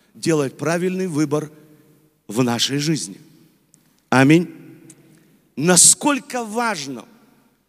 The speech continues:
доверять Господу. Чтобы вам было понятно,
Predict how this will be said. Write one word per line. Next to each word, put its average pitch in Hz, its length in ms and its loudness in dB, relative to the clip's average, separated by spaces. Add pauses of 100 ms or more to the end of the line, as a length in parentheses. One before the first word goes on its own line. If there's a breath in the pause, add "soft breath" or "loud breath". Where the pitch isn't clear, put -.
(340)
доверять 135 760 -2 (360)
Господу. - 680 -4 (1040 loud breath)
Чтобы 233 300 2
вам 233 200 2
было 208 200 6
понятно, 185 760 0